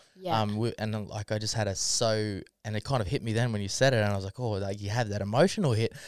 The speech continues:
Speaker 2: and gets you right in the feels." And I was like, "Oh,"
Speaker 1: Yeah.
Speaker 2: and I was writing the post to say thank you, and, uh, and, like, the whole emotion just waved over me, and I was
Speaker 1: Yeah.
Speaker 2: like, and you've just gotta allow it.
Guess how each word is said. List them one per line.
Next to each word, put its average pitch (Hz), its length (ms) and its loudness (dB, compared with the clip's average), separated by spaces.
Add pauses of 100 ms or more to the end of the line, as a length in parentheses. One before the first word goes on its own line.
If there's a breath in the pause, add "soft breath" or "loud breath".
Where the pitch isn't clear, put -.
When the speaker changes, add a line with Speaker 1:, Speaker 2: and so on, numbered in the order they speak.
(220 loud breath)
Speaker 2:
and 110 140 -4
gets 123 220 0
you 117 80 0
right 113 200 6
in 98 60 -6
the 101 80 -2
feels." 147 480 2
And 117 80 -2
I 113 40 0
was 107 100 -2
like, 110 180 -6
"Oh," 196 60 -4
Speaker 1:
Yeah. 220 160 4
Speaker 2:
and - 80 0
I 113 60 2
was 107 100 -2
writing 117 320 2
the 98 60 -2
post 180 300 -4
to 107 80 -10
say 104 200 -4
thank 143 380 -6
you, 110 100 -2
and, 98 120 -4
uh, 101 140 -4 (460 soft breath)
and, 110 160 -4
like, 101 180 0 (560)
the 117 100 -2
whole 117 420 2
emotion 123 520 4
just 117 200 -4
waved 113 280 2
over 135 240 0
me, 117 160 -2
and 104 140 0
I 196 100 4
was 165 60 0
Speaker 1:
Yeah. 120 80 2
Speaker 2:
like, - 80 -2 (480 soft breath)
and 131 180 0
you've 135 120 -2
just 202 180 -2
gotta 123 340 6
allow 123 440 6
it. - 60 -8